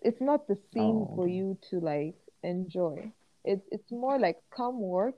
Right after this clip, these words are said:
Speaker 2: Hmm.
Speaker 1: live a quiet life, uh, smash your goals,
Speaker 2: <laughs>
Speaker 1: but go enjoy your money somewhere else. Like,
Speaker 2: Mm,
Speaker 1: carry
Speaker 2: mm.
Speaker 1: your money and go have fun somewhere else. But yeah,
Speaker 2: Okay, then.
Speaker 1: Rwanda is
Speaker 2: All right.
Speaker 1: quite
Speaker 2: That was
Speaker 1: expensive.
Speaker 2: very, um,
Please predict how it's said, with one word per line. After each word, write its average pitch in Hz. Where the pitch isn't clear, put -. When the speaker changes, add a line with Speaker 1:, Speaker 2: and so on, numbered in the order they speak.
Speaker 2:
Hmm. 110
Speaker 1:
live 220
a 185
quiet 214
life, 185
uh, 208
smash 208
your 190
goals, 160
Speaker 2:
<laughs> -
Speaker 1:
but 185
go 233
enjoy 196
your 180
money 180
somewhere 175
else. 160
Like, -
Speaker 2:
Mm, 113
Speaker 1:
carry 233
Speaker 2:
mm. 220
Speaker 1:
your 190
money 185
and 175
go 180
have 170
fun 170
somewhere 160
else. 156
But 208
yeah, 180
Speaker 2:
Okay, 170
then. 202
Speaker 1:
Rwanda 220
is 196
Speaker 2:
All 208
right. 175
Speaker 1:
quite -
Speaker 2:
That 156
was 156
Speaker 1:
expensive. 151
Speaker 2:
very, 147
um, 135